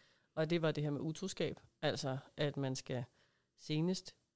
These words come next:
anmode om skilsmisse seks måneder efter, man har fået kendskab til utroskab.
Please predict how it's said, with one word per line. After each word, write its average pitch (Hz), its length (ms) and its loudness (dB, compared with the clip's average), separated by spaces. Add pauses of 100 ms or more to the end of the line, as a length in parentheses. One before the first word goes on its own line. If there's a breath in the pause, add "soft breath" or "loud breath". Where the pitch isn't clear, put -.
(100)
anmode 151 340 2
om 143 80 0
skilsmisse 151 640 -2
seks - 320 -2
måneder 143 220 -2
efter, 135 200 -4
man 135 140 0
har 120 60 -4
fået 160 520 -8
kendskab - 540 -2
til - 120 -4
utroskab. 175 600 -4